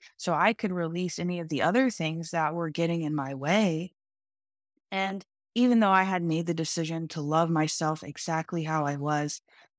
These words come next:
I still had that, like, not good enough belief still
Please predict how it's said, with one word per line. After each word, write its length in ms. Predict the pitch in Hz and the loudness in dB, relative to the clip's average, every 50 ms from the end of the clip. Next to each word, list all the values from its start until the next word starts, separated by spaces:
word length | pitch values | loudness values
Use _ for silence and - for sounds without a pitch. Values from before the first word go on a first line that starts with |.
| _ _ | _ _
I 180 | 294 294 302 320 | 2 4 4 4
still 380 | 311 - - - 403 403 392 349 | 2 -2 -4 -2 0 0 2 2
had 220 | 339 330 285 262 | 2 2 4 4
that, 220 | 269 247 240 240 | 6 6 6 4
like, 200 | 226 196 180 - | 2 0 -2 -2
not 280 | 185 185 196 214 226 - | 2 4 4 4 2 2
good 160 | - 190 208 | 0 0 2
enough 360 | 240 254 226 196 180 175 - - | 2 2 2 2 0 -2 -4 -8
belief 340 | - 165 160 170 190 185 - | -8 -6 -4 -4 -4 -4 -6
still 640 | - - - - - 226 240 247 247 254 247 240 240 | -8 -10 -10 -4 0 2 4 4 4 4 2 0 -2